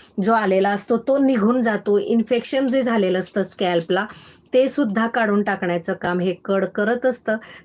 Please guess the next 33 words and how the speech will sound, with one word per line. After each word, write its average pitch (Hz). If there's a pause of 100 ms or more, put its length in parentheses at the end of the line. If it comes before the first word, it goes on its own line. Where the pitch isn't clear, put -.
(100)
त्यासाठी 240
जर 226
तुम्ही 214
हे 208
प्रोटीन 202
पावडर 180
दह्यामध्ये 196
मिक्स 226
करून 185
जर 185
वापरलं, 175 (120)
तर 226 (120)
खूप 269
चांगलं 170
राहणार. 160 (520)
आणि 220
फक्त 247
एकदा 247
वापरलं 220
आणि 214
झालं 202
असं 214
नाही, 202
एकदा 220
जरी 262
वापरलं, 226 (100)
तरी 262
तुम्हाला 262
त्याचा 233
रिझल्ट 226
मिळतो. 240 (300)
पण 269
जर 269